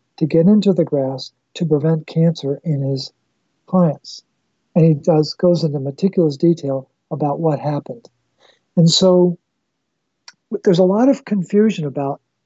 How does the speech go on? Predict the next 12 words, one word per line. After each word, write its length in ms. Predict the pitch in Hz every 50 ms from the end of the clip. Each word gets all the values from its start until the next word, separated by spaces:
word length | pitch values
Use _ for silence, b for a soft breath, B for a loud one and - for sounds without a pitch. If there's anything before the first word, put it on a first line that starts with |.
| _ _ -
vitamin 360 | 147 151 156 170 170 180 165
C 260 | - - 151 143 143
versus 460 | 139 135 143 139 131 - 175 160 - -
ascorbic 560 | 175 - - - - 151 147 151 202 - -
acid. 420 | 123 117 120 - - - 170 175 - _ _ _ B B B B B B _
And 100 | - 180
I 120 | 180 185 185
think 420 | 180 - 214 214 208 - - - _ _ _ _ _
there 300 | - 170 170 175 170 175
is 260 | 180 220 208 240 233
confusion 520 | - - 185 156 - 156 151 143 135 156 139
about 320 | 131 143 139 139 147 b